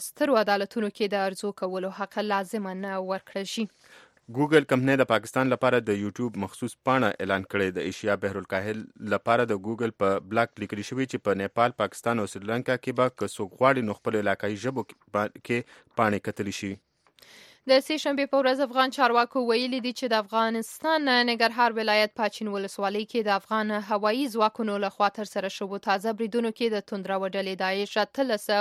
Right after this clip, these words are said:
Speaker 1: وسلوال وژل شوي دي.
Speaker 2: او د ترکیې صدر رجب طیب اردوان وایي ګڼې استنبول کې چاودنه د شام سره تعلق لرونکي ځانمرګي حمله کوونکي کړې ده.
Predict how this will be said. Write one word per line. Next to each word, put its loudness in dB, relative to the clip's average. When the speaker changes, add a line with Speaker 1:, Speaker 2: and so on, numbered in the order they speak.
Speaker 1:
وسلوال -2
وژل -6
شوي -6
دي. -6
Speaker 2:
او 6
د -4
ترکیې 0
صدر 4
رجب -2
طیب 0
اردوان 2
وایي 4
ګڼې 0
استنبول -2
کې -6
چاودنه 0
د -2
شام -2
سره 0
تعلق -2
لرونکي -2
ځانمرګي -2
حمله -4
کوونکي -6
کړې 0
ده. 6